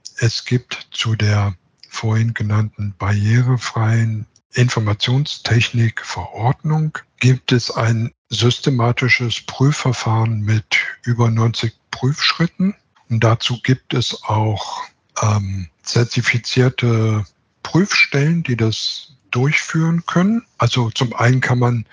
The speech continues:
dieses Prüfverfahren natürlich auch selber komplett durchführen,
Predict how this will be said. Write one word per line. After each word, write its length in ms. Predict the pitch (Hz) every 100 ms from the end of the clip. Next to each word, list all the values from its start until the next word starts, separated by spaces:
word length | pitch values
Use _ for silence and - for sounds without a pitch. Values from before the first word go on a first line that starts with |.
| - - - -
dieses 580 | 123 110 113 - - -
Prüfverfahren 920 | - 135 165 - 131 - 120 123 127
natürlich 480 | 123 120 - 120 113
auch 120 | 110
selber 360 | 104 131 160 151
komplett 460 | - 113 - 117 -
durchführen, 680 | - 123 131 - 147 151 151